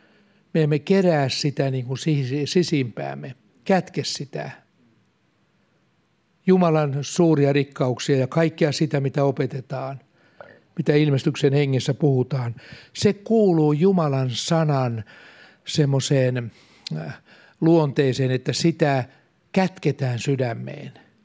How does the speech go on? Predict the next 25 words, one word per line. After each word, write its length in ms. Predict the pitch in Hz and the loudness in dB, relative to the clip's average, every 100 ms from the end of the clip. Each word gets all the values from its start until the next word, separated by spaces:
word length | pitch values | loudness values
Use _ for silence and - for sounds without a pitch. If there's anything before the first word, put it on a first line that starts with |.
| _ _ _ _ _ _ _ | _ _ _ _ _ _ _
Et 120 | 165 143 | -2 2
ne 120 | 175 | 2
ovat 260 | 180 180 | 4 0
siellä 440 | - - 226 190 156 | 0 2 4 4 4
käytettävissä 1040 | 196 190 165 143 - 131 127 123 - 151 131 _ _ - | 2 2 2 0 -4 -8 -6 -6 -6 -8 -12 _ _ -2
koko 300 | - - 180 | 0 2 2
meidän 300 | 156 143 147 | 4 2 0
elinaikamme. 920 | 156 143 131 127 120 - 135 139 135 _ _ _ _ _ _ _ _ _ _ _ _ _ _ _ | 0 0 0 -2 -4 -8 -12 -14 -18 _ _ _ _ _ _ _ _ _ _ _ _ _ _ _
Ja 100 | 175 | -2
Maria 460 | 143 170 202 190 156 | 2 4 4 4 2
sai 340 | - 165 160 | 2 2 2
vahvistusta 800 | 160 202 185 156 - 143 - 143 | 2 2 2 0 0 -4 -4 -2
niistä, 480 | 139 147 120 - 160 | 0 0 0 -4 -4
että 220 | 151 - | -4 0
ei 160 | 160 151 | 2 2
se 140 | - | 2
ole 160 | 185 190 | 4 4
sitä 420 | - 214 - 175 | 2 2 4 4
varten 480 | 156 151 135 143 135 | 4 2 2 0 2
vaan, 280 | 156 151 135 | 4 4 2
että 260 | 123 127 | 0 0
me 220 | 127 127 - - - _ - | 0 0 -2 -14 -20 _ -2
tapahtuu 540 | 170 143 139 - 156 | 0 2 -2 2 0
kaiken 480 | 143 151 139 147 139 | 2 0 2 0 0
näköistä 640 | 139 - 120 - - - | 0 0 -4 -4 -10 -12